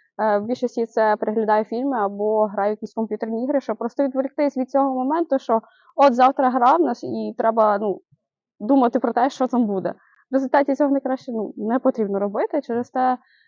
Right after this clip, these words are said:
що мозок сам напружується, і, відповідно, це буде якесь переживання, де кожної людини воно по-різному відбувається. І,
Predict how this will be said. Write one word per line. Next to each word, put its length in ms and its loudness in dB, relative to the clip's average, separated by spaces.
що 280 -2
мозок 380 -2
сам 260 -2
напружується, 580 -2
і, 80 -2
відповідно, 420 -6
це 120 -8
буде 420 -2
якесь 280 -6
переживання, 800 -2
де 380 -4
кожної 360 0
людини 380 0
воно 200 -4
по-різному 520 -2
відбувається. 720 -4
І, 320 -8